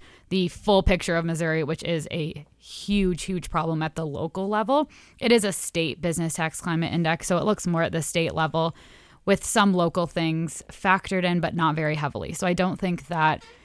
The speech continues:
they really take into account the fact that the sales tax can get to almost twelve percent in Saint Louis, or you have millions of, I mean, billions, honestly, of tax dollars that are not collected and sent instead back to developers.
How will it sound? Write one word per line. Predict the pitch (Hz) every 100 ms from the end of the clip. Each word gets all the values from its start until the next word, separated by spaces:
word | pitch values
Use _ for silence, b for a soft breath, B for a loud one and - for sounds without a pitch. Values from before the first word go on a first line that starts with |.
| B B
they | 185
really | 175 165
take | 156 139
into | 170 165 170
account | 165 170 151
the | 160
fact | 160 160
that | 156 151 -
the | 175
sales | 160 165 151
tax | 160 -
can | - 165
get | 151 -
to | - 160 156 151
almost | - 156 147 -
twelve | - - 156 147 -
percent | 170 - 156 143
in | - 160
Saint | - 151 127
Louis, | 156 151 160 -
or | 165
you | 156
have | 147 147 147 - b b b b
millions | 175 185 196 190 175
of, | 170 151 - _ _ _ _ _ -
I | 175
mean, | 160
billions, | 139 165 202 151 131
honestly, | - 170 - 175 -
of | 175 156
tax | 165 160 -
dollars | 160 165
that | 165 156
are |
not | 151 156 156 165 - -
collected | - 156 147 - 151 143 135
and | - 160 151 143 147 -
sent | - 160 156
instead | 160 - 151 147
back | 147 147
to | - 156
developers. | 147 147 - - - -